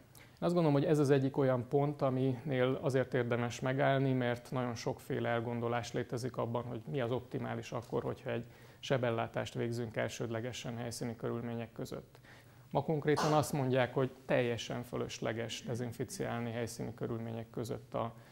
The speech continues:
a sebet. Az viszont sokkal fontosabb, hogy a fertőzés, ö, megelőzése szempontjából, ö, folyóvízzel, vagy éppen ott lévő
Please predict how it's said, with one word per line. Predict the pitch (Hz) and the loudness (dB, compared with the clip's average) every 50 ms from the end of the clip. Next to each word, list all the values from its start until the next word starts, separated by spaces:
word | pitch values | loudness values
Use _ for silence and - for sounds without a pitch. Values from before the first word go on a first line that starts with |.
| - - - - - | -20 -20 -16 -8 -4
a | 131 127 123 - | -4 -4 -4 -4
sebet. | - - 156 139 143 139 - - - - | -4 0 2 4 4 4 2 0 -10 -6
Az | - - 135 131 | 0 2 2 4
viszont | 135 135 - - 147 139 | 4 2 2 0 0 0
sokkal | 139 - 156 151 - 135 127 | 2 2 2 4 6 4 4
fontosabb, | - - 147 147 143 139 131 120 - - 156 127 127 123 - | 4 4 2 2 2 2 -2 -2 -2 0 0 2 2 0 0
hogy | - 123 120 | -2 -2 -2
a | 120 | -2
fertőzés, | 117 - 127 127 131 - - 123 113 117 120 120 117 - - - | 0 0 0 0 0 0 0 0 2 2 0 0 0 -2 -2 0
ö, | 127 120 120 | 0 0 2
megelőzése | 123 127 127 123 120 120 123 117 117 127 120 - - 120 | 2 2 2 4 4 4 4 4 2 0 0 -2 -4 -4
szempontjából, | - - 131 127 117 - 131 120 117 - 131 120 117 117 120 123 123 123 127 123 - - - - - - - | -2 0 -2 -2 0 -2 -2 -2 -2 0 0 0 2 2 4 4 4 4 2 0 -6 -16 -18 -20 -18 -12 -4
ö, | - 127 120 120 123 117 | 0 2 4 4 4 2
folyóvízzel, | 120 - 139 123 120 120 117 123 120 110 113 117 123 120 123 127 135 143 135 - - - - | 4 4 6 6 6 4 4 2 2 0 0 2 4 4 4 4 4 0 -2 -6 -12 -14 -10
vagy | 196 127 117 120 120 117 | -10 -6 -4 -2 -2 0
éppen | 120 117 - - - - 120 117 120 117 117 - - - 233 233 - 226 180 | -2 -2 -4 -6 -2 0 0 0 0 -2 -4 -8 -14 -16 -16 -14 -14 -8 -4
ott | 156 127 - | -4 -2 0
lévő | - 123 117 117 110 120 117 117 123 135 | 2 2 2 2 2 2 2 2 0 -2